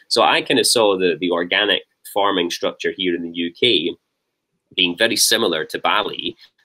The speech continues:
um, albeit we have the, the Western wealth and riches, but, you know, in, in Bali, we don't have that, but we do have happiness, we have hard work, we have great people, um, but they, you know, they don't have great education, they don't have many opportunities. And,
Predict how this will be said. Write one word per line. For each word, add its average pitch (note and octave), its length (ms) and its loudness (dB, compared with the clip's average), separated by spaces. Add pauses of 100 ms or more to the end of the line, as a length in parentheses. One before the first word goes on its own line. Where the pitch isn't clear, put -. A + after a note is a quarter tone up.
(140)
um, E2+ 560 0
albeit F#2+ 440 2
we E2+ 220 -2
have E2+ 220 -6
the, D#2+ 300 -8
the D#2+ 80 -16
Western D#2 680 -6
wealth E2 380 -4
and D#2 160 -12
riches, D#2 520 -2
but, D#2 220 -10
you F#2+ 80 -4
know, D#2+ 140 -8
in, D#2 200 -10
in E2+ 220 -8
Bali, D#2+ 320 -2
we D#2 120 -10
don't D#2 260 -8
have A2+ 340 -4
that, - 200 -8 (100)
but - 180 -4
we F2+ 80 -2
do F2+ 220 -2
have D#2 160 0 (240)
happiness, E2+ 600 -2
we E2 100 -8
have D#2 120 -8
hard E2 380 -2
work, F2 400 2
we E2 60 -10
have D2+ 140 -12
great E2 320 -6
people, G2 600 0 (400)
um, E2+ 480 0 (260)
but - 160 0
they, C#3 120 4
you C3+ 260 2
know, A#2+ 100 2
they A#2+ 140 0
don't A#2+ 200 -2
have A2+ 200 -2
great A2 200 0
education, B2 600 -2
they G#2+ 80 -4
don't G#2 240 -4
have F#2+ 160 -6
many G2 240 -2
opportunities. G2+ 880 -4
And, F2 380 -2